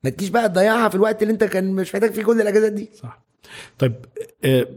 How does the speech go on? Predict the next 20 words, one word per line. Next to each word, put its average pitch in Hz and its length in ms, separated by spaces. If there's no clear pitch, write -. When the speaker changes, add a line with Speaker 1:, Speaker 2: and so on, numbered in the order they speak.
Speaker 2:
بص، - 280
كونكريت - 580
حصل 127 460
فيها 139 180
مده 127 320
وانا، 123 320
آه، - 440
يعني، 110 260
ممكن 120 260
عشرتها، 127 640
آه، 123 300
حصل - 340
لها 196 240
ان 143 120
هي 165 360
خدت 165 400
كده 127 760
بوزيشن 139 680
ان - 160
هي 147 320